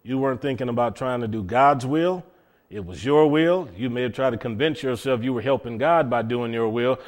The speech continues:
but it was still all about you. Your life was centered with the single letter I. Everything was about you. And this is how the arguments came about. So verse three, the last sentence,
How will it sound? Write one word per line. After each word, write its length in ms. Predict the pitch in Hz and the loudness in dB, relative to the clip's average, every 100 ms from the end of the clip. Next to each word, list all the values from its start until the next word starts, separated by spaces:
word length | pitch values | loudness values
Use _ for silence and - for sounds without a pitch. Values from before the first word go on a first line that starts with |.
| - | -12
but 140 | 139 135 | -4 -2
it 60 | |
was 140 | 131 127 | -2 -2
still 300 | - 180 151 | 2 4 6
all 200 | 156 156 | 6 6
about 340 | 147 147 - | 4 2 2
you. 120 | 170 | -2
Your 280 | 110 92 131 | -2 -2 -2
life 400 | 127 135 151 - | 2 4 4 2
was 200 | 127 110 | -6 -6
centered 760 | - - 185 196 180 190 190 165 - - - | -8 -8 -4 -4 -4 0 0 0 -6 -20 -8
with 220 | 127 - | -4 -4
the 100 | 110 | -6
single 560 | - - 185 190 185 170 | -10 -4 0 2 2 2
letter 480 | 170 170 165 165 165 | 4 4 2 2 6
I. 400 | 147 101 78 - - _ _ | 8 6 2 -12 -20 _ _
Everything 540 | 160 185 147 120 123 117 | 2 4 4 0 -2 -2
was 140 | 107 | -4
about 440 | 107 113 110 - 87 | -4 -4 -4 -6 -18
you. 140 | - _ _ _ _ _ - | -20 _ _ _ _ _ -16
And 100 | 104 | -6
this 200 | 135 135 | -4 -4
is 100 | 120 | -2
how 320 | 131 135 123 - - | 2 2 2 -6 -10
the 140 | 127 127 | -2 4
arguments 680 | 143 143 135 123 107 95 - - | 6 6 4 -2 -4 -12 -20 -12
came 260 | 127 113 104 | -8 -6 -6
about. 380 | 98 92 - - - - - - | -6 -6 -6 -16 -20 -20 -20 -8
So 120 | 120 | -2
verse 300 | 120 131 120 | 0 0 0
three, 180 | 160 165 | 2 4
the 120 | 135 | 4
last 300 | 127 139 123 | 2 2 0
sentence, 420 | 175 165 131 120 | -2 -2 -2 -8